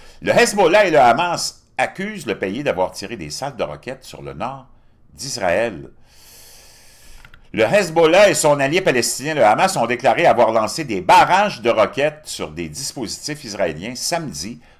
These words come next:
pour venger une frappe qui a blessé des civils dans le sud du Liban et un bilan plus lourd dans la guerre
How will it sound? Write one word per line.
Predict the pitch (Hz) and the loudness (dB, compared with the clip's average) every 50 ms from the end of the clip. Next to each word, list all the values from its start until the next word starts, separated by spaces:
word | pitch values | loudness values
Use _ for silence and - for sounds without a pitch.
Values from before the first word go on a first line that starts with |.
| _ - | _ -10
pour | 95 82 | -10 -10
venger | 78 90 135 143 117 92 123 165 | -4 -4 -4 -4 -4 -8 -8 -12
une | 160 123 80 | -10 -10 -12
frappe | 73 - - - 151 151 - | -14 -14 -12 -12 -12 -12 -12
qui | _ - 80 | _ -16 -14
a | |
blessé | 73 73 78 76 73 - - 139 | -12 -10 -12 -10 -10 -12 -14 -12
des | 107 82 - | -14 -14 -12
civils | - - - 87 131 151 - | -10 -12 -10 -10 -12 -14 -12
dans | 82 71 | -14 -16
le | 69 | -16
sud | - - 143 139 | -16 -16 -16 -16
du | 104 82 | -16 -16
Liban | 78 78 71 87 104 151 143 _ _ _ - _ _ _ _ - - | -16 -12 -8 -8 -8 -10 -10 _ _ _ -20 _ _ _ _ -20 -12
et | - 92 90 | -8 -6 -6
un | 85 80 | -6 -8
bilan | 73 82 101 127 123 | -10 -8 -6 -6 -8
plus | 117 - 143 147 | -8 -6 -6 -6
lourd | 113 95 104 131 147 147 147 147 - _ _ _ _ _ _ - | -4 -2 -4 -4 -4 -8 -12 -14 -18 _ _ _ _ _ _ -12
dans | - 101 110 | -6 -6 -6
la | 107 90 76 | -4 -6 -8
guerre | 73 87 98 110 120 123 120 101 | -8 -8 -8 -8 -8 -10 -14 -18